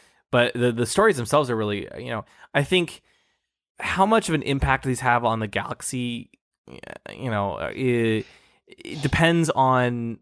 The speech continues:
or th-, not necessarily, like, a big impact on the galaxy even. It's just more, uh, how interesting these are to you, I think depends, i-, is based largely on how much, because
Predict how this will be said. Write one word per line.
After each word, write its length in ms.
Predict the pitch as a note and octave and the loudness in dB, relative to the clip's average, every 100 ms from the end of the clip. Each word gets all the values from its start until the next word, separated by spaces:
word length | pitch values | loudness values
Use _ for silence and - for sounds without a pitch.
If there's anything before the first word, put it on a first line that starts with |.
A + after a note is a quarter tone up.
| - | 0
or 120 | D#3 | 0
th-, 200 | F#3 A#3 | 2 2
not 160 | B3+ C4 | 2 2
necessarily, 300 | F#3+ - C#3 | 2 2 4
like, 120 | A#2 | 4
a 60 | G#2+ | 0
big 240 | G#2 A#2+ A2 | -2 -2 -2
impact 360 | A2+ A2 G#2 | -6 -6 -8
on 60 | G2+ | -8
the 60 | |
galaxy 340 | F#2+ F#2+ - F2+ | -8 -10 -12 -14
even. 180 | G2 F#2+ | -12 -8
It's 200 | G#2+ - | -8 -6
just 120 | - | 0
more, 200 | B2+ G#2 - - _ _ - | 0 0 -6 -20 _ _ -2
uh, 120 | A#2 A2+ | 0 2
how 260 | E3+ F3 | 4 2
interesting 380 | E3+ C3+ - D3 | 0 -4 -4 -2
these 140 | C3+ | 2
are 140 | A#2 A2+ | 2 2
to 60 | |
you, 200 | A2+ A2+ | 0 -2
I 60 | G#2+ | -2
think 200 | G2+ A2+ | -4 -8
depends, 680 | G#2+ - G#2+ G#2+ G2+ - - _ _ _ - | -8 -6 -4 -4 -6 -10 -14 _ _ _ -8
i-, 40 | |
is 280 | G#2+ C#3 A#2+ | -2 0 0
based 260 | D3 C#3+ - | 2 2 4
largely 240 | B2 B2 | 2 2
on 80 | A2 | 0
how 120 | G#2+ | -2
much, 200 | G#2+ - | -6 -8
because 300 | - - - | -16 -14 -16